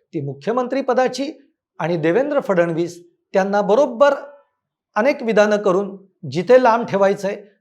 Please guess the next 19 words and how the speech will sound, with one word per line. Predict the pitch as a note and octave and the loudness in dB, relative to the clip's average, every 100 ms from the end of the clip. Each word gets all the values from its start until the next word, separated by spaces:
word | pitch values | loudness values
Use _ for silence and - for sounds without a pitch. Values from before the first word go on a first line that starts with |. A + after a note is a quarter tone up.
| - | -8
तिथे | D3+ F#3 | -4 -4
ते | F#3 | -4
ठेवण्याचा | F#3+ D3+ D#3 E3+ F#3 | -8 -8 -6 -4 -4
प्रयत्न | A#3+ E3+ E3+ F#3 | -4 0 0 -2
करतायत. | F3 E3 D#3+ A3+ - _ _ - | -4 -4 -2 -6 -8 _ _ -6
पण | E3+ | -4
सध्या | E3 - F#3 F3 F#3 A2+ - _ D3+ | -4 -2 -2 2 0 -2 -12 _ -12
भाजप | B2+ D3+ D#3+ A3+ C#4+ D4 - _ | -4 -2 2 2 2 0 -4 _
आणि | G3 G#3+ | -4 0
देवेंद्र | G3+ G3 F#3+ F3 | 0 0 -2 -2
फडणवीस | F3 D#3 D3+ D3+ C#3+ - C3+ | -2 -2 -4 -10 -12 -14 -6
गुंतलेत. | F#3 F#3 A#3 C4 C4+ - _ _ - | -4 0 4 4 2 -8 _ _ -2
ते | E3 | -2
म्हणजे | D#3+ D#3+ | -2 -4
स्थानिक | D#3+ D#3+ F#3 A3 | -4 -6 -6 -6
स्वराज्य | - A#3 A#3+ A#3+ | -4 -4 -4 -6
संस्थांच्या | - A3+ - A#3+ A#3 A#3+ | -6 -8 -8 -10 -4 -2
निवडणुकीच्या | A3 A3+ A3 A3 A3+ B3 | 0 -2 -2 -6 -4 -4
पूर्ण | A#3+ A#3 A#3 | -2 -2 -4